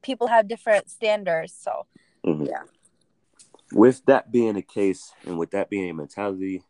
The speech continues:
Speaker 2: your upbringing, we touched on that, and with you knowing that that's a strong mindset and,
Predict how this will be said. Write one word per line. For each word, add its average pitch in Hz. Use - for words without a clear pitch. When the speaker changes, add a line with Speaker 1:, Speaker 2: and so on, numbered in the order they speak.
Speaker 2:
your -
upbringing, 90
we 85
touched -
on 78
that, 92
and 78
with -
you 110
knowing 98
that -
that's 87
a 76
strong 92
mindset 85
and, 76